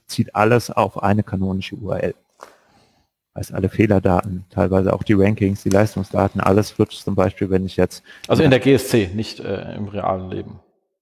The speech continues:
Speaker 1: Genau. Teilweise ist es aber auch so, dass man auch ein bisschen das Problem hat, wenn Sie sagen, äh, kanonisch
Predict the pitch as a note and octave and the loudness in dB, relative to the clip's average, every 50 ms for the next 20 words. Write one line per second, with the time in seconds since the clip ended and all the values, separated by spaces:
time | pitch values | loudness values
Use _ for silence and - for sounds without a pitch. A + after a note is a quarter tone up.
0 | _ _ _ _ _ _ _ - - - A#2 - G#2 F#2+ E2+ F2 F2+ - _ _ | _ _ _ _ _ _ _ -20 -12 -4 0 0 0 2 0 -2 -4 -10 _ _
1 | _ _ _ _ _ _ - A#2+ A2 B2 B2 B2+ B2 G#2+ A#2+ A2+ A2 A#2+ A#2 A2 | _ _ _ _ _ _ 0 2 2 4 6 4 4 4 2 2 2 2 2 4
2 | G2+ G2+ G2+ G2+ - G2+ G2 - G2 - G#2 G2 - F#2+ - - - G2 G2 G#2 | 4 4 2 2 2 0 -2 -2 -4 -4 -4 -2 -2 -2 -4 -4 -8 -6 -6 -6
3 | - - - G#2 G#2 - - G#2 G#2 - G2+ G2 G2+ G2+ G2+ G2+ G2+ G2 G2 F#2+ | -6 -6 -6 -6 -6 -4 -6 -6 -4 -2 -2 0 0 0 -2 -2 -2 -4 -2 -2
4 | F#2+ F2+ G2 F#2+ F#2 F#2+ F#2+ F#2+ F#2+ F2+ F2+ F#2+ F2+ F2+ F#2 - - G2+ F#2+ F#2+ | -2 0 2 2 2 2 2 0 0 2 2 4 4 2 0 0 0 0 2 2
5 | F#2+ G2 G#2 G#2+ A2+ A2+ - - | 2 4 4 4 2 0 -2 -8